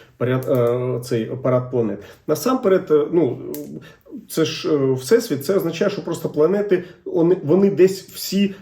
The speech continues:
в цьому секторі стоять, тобто вони не, не прям такі на одній лінії, умовна лінія вона, звісно, є,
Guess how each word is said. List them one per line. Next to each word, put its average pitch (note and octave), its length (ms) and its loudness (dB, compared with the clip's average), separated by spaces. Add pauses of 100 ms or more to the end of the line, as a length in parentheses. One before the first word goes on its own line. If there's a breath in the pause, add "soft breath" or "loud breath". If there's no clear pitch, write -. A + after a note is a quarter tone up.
в C#3 200 0
цьому D#3 300 0
секторі - 480 -2
стоять, G#3 340 2
тобто C#3 220 -2
вони D3 240 4
не, C#3 200 4
не C#3 140 2
прям D3 300 0
такі B2+ 240 -6
на C3+ 160 4
одній C3 320 2
лінії, B3 260 2
умовна D3 560 2
лінія A2+ 320 -2
вона, A2+ 260 0
звісно, A#2+ 380 -4
є, B3+ 180 -2